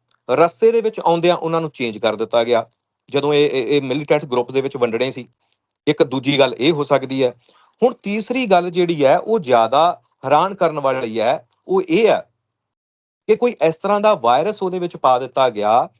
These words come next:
ਜਿਹੜਾ ਉਹ ਪੇਜਰ ਦਾ ਤਾਪਮਾਨ ਹੈਗਾ, ਉਹਨੂੰ ਉਹਨੇ,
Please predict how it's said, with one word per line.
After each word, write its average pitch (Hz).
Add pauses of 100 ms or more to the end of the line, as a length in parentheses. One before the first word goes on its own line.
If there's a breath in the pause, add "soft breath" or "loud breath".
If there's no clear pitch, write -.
(280)
ਜਿਹੜਾ 175
ਉਹ 196
ਪੇਜਰ 147
ਦਾ 170
ਤਾਪਮਾਨ 139
ਹੈਗਾ, 120 (460)
ਉਹਨੂੰ 214
ਉਹਨੇ, 190